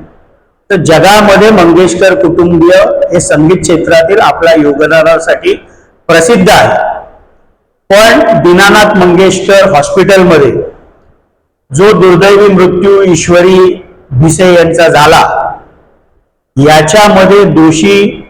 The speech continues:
जो कोणी असेल त्याला सोडलं जाणार नाही. वैद्यकीय अहवालामध्ये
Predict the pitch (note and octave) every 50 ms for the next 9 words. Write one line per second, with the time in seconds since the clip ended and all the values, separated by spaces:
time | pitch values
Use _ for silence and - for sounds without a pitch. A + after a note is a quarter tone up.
0 | _ _ - A#2 C3 G3+ A3+ B3+ B3 A3+ A#3 A3 G#3 G3+ F#3 D#3+ D3 C3 - D3
1 | C#3 C#3 C3+ C#3+ - - - - _ _ _ - D3+ D3+ E3 E3+ E3+ E3 E3+ D#3+
2 | D3 C#3+ D#3 F3 F3 E3 F3+ E3+ E3+ E3+ F3 F3 F3 F3 F3 E3+ E3 F3 F#3+ -
3 | F3 F3 F3 - - - - _ _ _ _ _ _ _ _ _ _ _ _ _
4 | _ _ _ _ _ _ _ C3+ C#3 E3 F3 E3+ D#3+ - A3 - - A3+ A#3 A#3
5 | A3+ G#3+ G#3 E3+ E3+ F3 F#3 F#3+ G3 G3+ G3+ G3 G3 F#3+ F#3+ F#3+ G3+ G#3+ A3